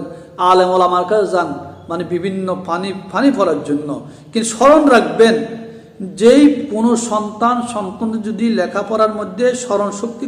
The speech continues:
কমে, স্মরণ, স্মরণ শক্তি কম ছাত্রছাত্রীদেরকে সবেমাত্র বাজা রুটিতে, একটা বাজা রুটি, যে রুটিকে বাজা করছেন গরম রুটি, ওই বাজা রুটিতে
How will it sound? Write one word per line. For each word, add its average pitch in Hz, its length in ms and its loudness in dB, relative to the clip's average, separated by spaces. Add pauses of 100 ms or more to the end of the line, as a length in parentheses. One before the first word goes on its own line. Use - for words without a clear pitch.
কমে, 220 280 2 (540)
স্মরণ, 220 400 2
স্মরণ 226 400 0
শক্তি 220 400 -2 (160)
কম 240 260 2 (140)
ছাত্রছাত্রীদেরকে 214 1160 -2 (800)
সবেমাত্র 320 720 2 (840)
বাজা 185 360 4 (200)
রুটিতে, 185 440 0 (320)
একটা 170 260 -6
বাজা 170 320 0
রুটি, 185 280 0
যে 156 220 -4
রুটিকে 170 320 -4
বাজা 208 280 2
করছেন 202 440 -2
গরম 175 260 0
রুটি, 202 200 -2
ওই 233 180 4
বাজা 202 280 0
রুটিতে 185 420 -2